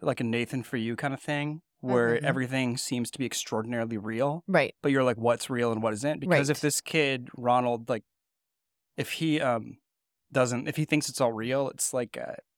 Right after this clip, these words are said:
Speaker 1: it's, it's weird. It's, it's hard to explain.
Speaker 2: It is hard to
Speaker 1: But it's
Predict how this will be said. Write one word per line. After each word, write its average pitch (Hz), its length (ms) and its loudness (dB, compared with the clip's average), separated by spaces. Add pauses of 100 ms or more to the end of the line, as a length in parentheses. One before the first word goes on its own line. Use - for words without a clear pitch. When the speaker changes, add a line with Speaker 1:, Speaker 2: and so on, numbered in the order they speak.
(220)
Speaker 1:
it's, 143 160 -2
it's 156 180 -4
weird. 139 240 2
It's, 113 120 -8
it's - 160 -4
hard 131 240 2
to 127 180 -2 (160)
explain. - 460 -8
Speaker 2:
It 196 120 2
is 185 220 0
hard 170 160 -2
to 160 60 2
Speaker 1:
But 151 60 2
it's - 120 -8